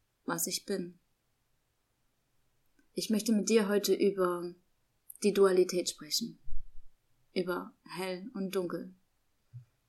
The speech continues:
über Licht und Schatten. Du kennst das sicherlich selbst, auch aus deinem Leben, dass du manchmal das Gefühl hast,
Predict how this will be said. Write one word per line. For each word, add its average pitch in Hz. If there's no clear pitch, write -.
über 175
Licht 170
und 185
Schatten. 180
Du 214
kennst 202
das 196
sicherlich 190
selbst, 196
auch -
aus 196
deinem 190
Leben, 170
dass 190
du -
manchmal 202
das 196
Gefühl 196
hast, -